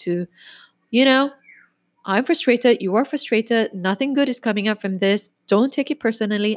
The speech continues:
I need some time on my own just to calm down, you know, and after that, you can take more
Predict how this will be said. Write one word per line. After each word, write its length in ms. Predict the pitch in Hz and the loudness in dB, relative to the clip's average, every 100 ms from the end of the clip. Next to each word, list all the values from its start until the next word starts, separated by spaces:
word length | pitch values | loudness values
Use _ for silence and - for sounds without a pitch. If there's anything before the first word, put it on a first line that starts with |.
| - | -4
I 160 | 190 | -2
need 200 | 190 196 | -2 -4
some 140 | 208 196 | -6 -6
time 280 | 190 190 | -2 -2
on 100 | 208 202 | -2 -2
my 140 | 196 | -2
own 280 | 196 190 196 - - - _ | 2 2 0 -6 -18 -20 _
just 400 | - 226 233 - | 2 2 2 2
to 280 | 240 226 226 - _ | 4 4 2 -4 _
calm 300 | - 202 208 | -4 -4 -2
down, 460 | 302 349 - - - _ _ _ _ _ _ | -6 -6 -8 -10 -18 _ _ _ _ _ _
you 100 | 190 | -6
know, 100 | 202 | -2
and 140 | 208 | 0
after 260 | 233 254 247 | 0 0 2
that, 200 | 220 - | 2 2
you 80 | 196 | -4
can 180 | 190 | -6
take 320 | 175 190 190 _ - - - - | -2 -2 -2 _ -18 -18 -10 0
more 420 | 208 208 202 | 2 2 0